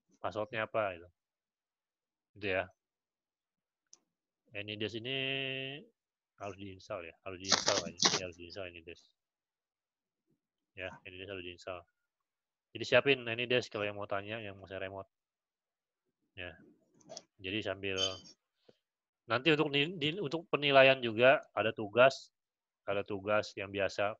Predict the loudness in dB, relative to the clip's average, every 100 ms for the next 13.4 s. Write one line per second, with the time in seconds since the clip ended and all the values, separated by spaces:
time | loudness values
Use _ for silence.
0 | -4 -2 -2 -4 -4 -6 -8 0 0 0
1 | -4 -4 -4 -6 -6 -2 -2 -2 _ _
2 | _ _ -10 -2 2 2 0 -2 0 0
3 | 0 -4 0 0 -2 -6 -6 -4 -4 -6
4 | _ _ _ 0 6 6 6 -2 -10 -6
5 | 0 2 4 4 2 6 6 6 0 -8
6 | -12 -12 _ _ _ _ _ -6 -4 -4
7 | -10 _ -4 -2 0 -2 -4 -6 4 8
8 | 8 6 -4 _ _ _ _ _ -4 -4
9 | -2 0 0 -4 -8 -6 -6 -4 -4 -4
10 | -8 -10 -10 -12 _ _ _ _ _ _
11 | _ _ _ _ _ _ _ _ _ -10
12 | -8 -6 -2 -4 -4 -8 -8 -6 -6 -6
13 | -10 -8 -6 -6